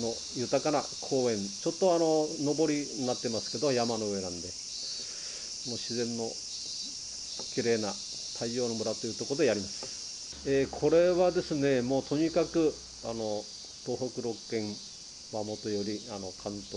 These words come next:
の方からも、素晴らしい、あの、手仕事、まあ、ぬくもりある作品ですよね、手仕事ですから。で、一堂に集まって、作家自身が展示販売ということなんで、まあ、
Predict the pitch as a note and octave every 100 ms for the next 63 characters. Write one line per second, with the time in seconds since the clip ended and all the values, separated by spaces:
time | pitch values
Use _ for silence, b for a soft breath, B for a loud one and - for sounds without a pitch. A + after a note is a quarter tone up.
0 | F#2 F#2+ F#2 F#2+ F#2 F#2+ F#2+ F2+ - -
1 | - - - - - - A2+ B2 B2 C3+
2 | B2+ A#2 A2 A2 G#2+ A2 A#2+ A#2 - G#2+
3 | F#2+ - A#2 G#2+ G#2+ A2+ A#2 A#2+ A#2 A2+
4 | - - B2 A#2+ C3 A#2+ A#2+ B2+ A2+ A#2+
5 | A2+ G#2+ - G#2 - B B B B B
6 | B B2+ A#2 D3 D3 E3+ E3 D#3 C#3+ -
7 | - - - - - - - - - B2+
8 | - C3+ C3 G#2+ - - - C#3+ C#3 -
9 | B2 - C#3+ A#2 A#2 - F3 F3+ C#3 -
10 | - - - - - - - - - A2+
11 | G#2 G2+ G#2+ G#2 F#2 - - - - -
12 | - - - - B2 A#2 A2+ G#2 F#2+ F#2
13 | G2+ G#2+ G2+